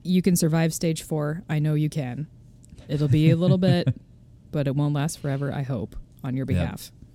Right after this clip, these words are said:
Speaker 2: Hang in there. Hang in there. We see you. So if you would like to connect with us more, you can follow us on Instagram at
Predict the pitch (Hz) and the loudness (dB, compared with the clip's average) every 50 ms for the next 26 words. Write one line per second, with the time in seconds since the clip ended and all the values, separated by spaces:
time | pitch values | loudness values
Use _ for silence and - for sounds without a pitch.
0 | - - - - 98 104 127 135 131 120 113 107 101 98 98 98 101 104 - - | -20 -18 -12 -6 0 4 4 6 6 6 6 6 6 6 4 4 4 2 0 -6
1 | - - - - - - 110 104 110 110 101 98 92 85 85 85 92 95 - - | -16 -20 -20 -12 -4 0 4 6 6 6 6 6 4 2 2 0 0 -2 -4 -6
2 | - - 104 104 107 104 - 98 98 90 87 87 90 92 92 98 - - - - | -6 -4 -2 0 -2 -2 -2 -2 -2 0 0 0 0 0 -2 -2 -6 -10 -20 -20
3 | - - - - - - - - - - - - - - - 151 143 143 143 - | -20 -20 -20 -20 -20 -20 -20 -20 -20 -20 -20 -20 -6 0 2 4 4 4 2 2
4 | 151 120 117 139 185 247 277 208 139 123 117 117 117 110 - - - 120 113 110 | 2 2 2 2 2 2 2 2 2 2 2 2 0 -2 -4 -4 0 2 2 4
5 | 107 104 - - 104 104 98 95 - - - 95 92 - - - 87 87 90 - | 2 2 2 4 4 4 4 2 -2 -4 -2 -2 -2 -2 -4 -4 -2 -2 0 -2
6 | - - - - 95 95 92 90 90 98 101 131 147 - - - 127 131 147 151 | -2 -4 0 2 2 4 4 4 4 4 2 2 0 -2 -4 0 2 2 2 2
7 | - - 139 131 123 117 117 117 120 120 131 - - - - - 170 175 202 208 | 2 2 4 4 4 4 4 4 4 2 0 -4 -10 -10 -2 0 0 2 4 4
8 | 139 110 101 95 92 101 127 - - - - - 101 98 95 98 92 - - 107 | 4 4 4 4 2 2 0 0 -2 -6 -4 -2 0 2 2 2 0 2 2 2
9 | 98 104 - - 107 87 101 98 104 107 131 190 233 - - - - - - 92 | 2 2 2 0 -4 0 0 2 4 4 4 4 2 0 -2 -18 -16 -8 -4 -2
10 | 95 92 - - - - | -2 -2 -2 -6 -10 -14